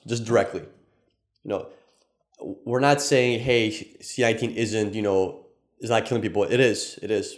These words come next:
But the thing is, if you have other comorbidities, you are gonna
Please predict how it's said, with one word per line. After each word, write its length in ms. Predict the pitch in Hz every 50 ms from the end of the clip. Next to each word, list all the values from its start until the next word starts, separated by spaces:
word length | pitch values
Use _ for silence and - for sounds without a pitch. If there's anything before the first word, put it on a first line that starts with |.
| - -
But 460 | 90 95 92 - - - - _ _ _ -
the 80 | 107
thing 220 | - - 123 120 117
is, 120 | 113 110
if 120 | 101 104
you 100 | 110 107
have 380 | 104 110 123 123 123 123 120 117 117 - - - - - - -
other 160 | 123 120 120
comorbidities, 600 | 117 - - 117 110 110 120 113 107 107 107 107 - - - - _ _ _ _ _ _ _ _ _ _ _ _ _ _ _ _ _ _ _ _ _ _ _ _
you 180 | 117 117 101
are 200 | 120 127 127 123
gonna 300 | 113 117 113 110 107 104